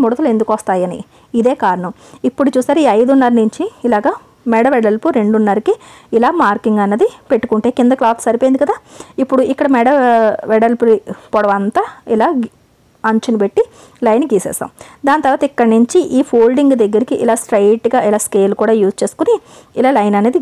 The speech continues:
గీసేసాం. ఇక్కడ ఫోల్డింగ్ ఉంది కాబట్టి ఫోల్డింగ్ పక్క నుంచి కింద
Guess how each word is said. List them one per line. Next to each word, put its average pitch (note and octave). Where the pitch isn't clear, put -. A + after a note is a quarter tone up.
గీసేసాం. F3+
ఇక్కడ C4+
ఫోల్డింగ్ B3+
ఉంది A#3
కాబట్టి A#3
ఫోల్డింగ్ A3+
పక్క -
నుంచి A3
కింద G#3+